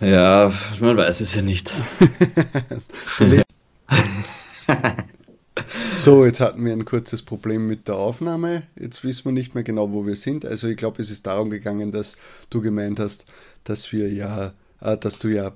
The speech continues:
Speaker 2: mehr hochgeladen hättest bei K D P, wenn du, äh, nicht im Urlaub gewesen wärst. Und ich habe ja
Speaker 1: Mhm.
Speaker 2: gemeint, das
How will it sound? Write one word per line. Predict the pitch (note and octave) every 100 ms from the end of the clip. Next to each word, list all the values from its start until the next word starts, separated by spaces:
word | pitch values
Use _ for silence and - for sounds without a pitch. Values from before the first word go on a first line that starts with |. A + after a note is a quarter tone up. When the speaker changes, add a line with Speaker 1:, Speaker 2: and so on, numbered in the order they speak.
| - -
Speaker 2:
mehr | A2 A2 G#2
hochgeladen | A2+ - A2+ G2+ G2+
hättest | A2 G#2 G#2+ -
bei | G2
K | - G#2
D | G2+
P, | G2+ A2 G#2+
wenn | G2+ G2+
du, | G2+ G2 F2+
äh, | G2 G2 F#2+
nicht | G#2 A#2 A#2
im | G#2+
Urlaub | C3+ E3+ E3
gewesen | C#3+ C#3 A#2+ A2+
wärst. | A2+ A2 _ _ _ _
Und | -
ich | G2+
habe | G2+ F#2+
ja |
Speaker 1:
Mhm. | F#2+
Speaker 2:
gemeint, | G2 G2+ A#2 B2+ - _ _
das | G#2 G#2 -